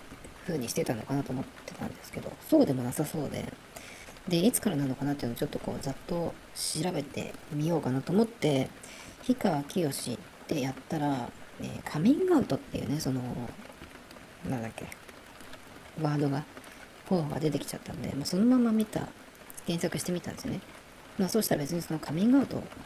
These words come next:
してるとかっていうことじゃなくて、えーっと、こういうね、ページが見つかって、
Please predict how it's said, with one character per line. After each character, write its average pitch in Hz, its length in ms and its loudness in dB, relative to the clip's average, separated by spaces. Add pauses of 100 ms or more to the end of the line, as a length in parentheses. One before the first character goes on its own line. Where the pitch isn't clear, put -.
し - 100 -8
て 202 120 4
る 165 60 0
と 143 100 -6
か - 100 -12
っ - 160 -16
て - 60 -6
い - 40 -4
う - 60 -10
こ 151 100 -6
と 190 100 0
じ 165 80 -2
ゃ - 40 -4
な 143 100 0
く - 140 -8
て、 - 140 -6 (2250)
え 147 160 2
ー - 20 0
っ - 40 -2
と、 143 160 0 (260)
こ - 140 -2
う 180 60 0
い 185 140 2
う 185 40 2
ね、 196 180 4 (640)
ペ 156 100 0
ー 143 80 4
ジ 139 80 4
が 143 60 4
見 135 100 2
つ - 80 -6
か - 80 -2
っ - 40 -8
て、 - 300 -4